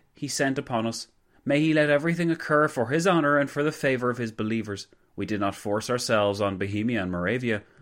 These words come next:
"We could have been well contented with our patrimonial lands, but we put that aside upon their request, and honestly did everything in our power for their lands. Now we receive the thanks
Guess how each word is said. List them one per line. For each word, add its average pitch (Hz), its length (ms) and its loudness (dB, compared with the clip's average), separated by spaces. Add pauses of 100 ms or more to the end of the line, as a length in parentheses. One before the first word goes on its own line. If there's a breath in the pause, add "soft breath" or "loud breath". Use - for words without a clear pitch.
(120 soft breath)
"We 127 100 -6
could 131 160 0
have 120 140 -2
been 113 200 0
well 104 260 2
contented 135 720 0
with 110 200 -2
our 101 140 2
patrimonial 95 760 -2
lands, 95 400 -2 (340 soft breath)
but 139 100 -6
we 156 100 2
put 185 180 -2
that 226 120 2
aside 147 420 2
upon 131 240 -2
their 117 140 2
request, 127 520 -2 (300 loud breath)
and - 140 -8
honestly 98 480 0
did 107 180 -4
everything 127 480 0
in 101 60 0
our 120 180 2
power 98 360 -2
for 120 180 -4
their 123 180 2
lands. 127 400 -2 (420 soft breath)
Now 90 180 -4
we 98 80 0
receive 120 400 0
the 131 80 -4
thanks 131 480 -4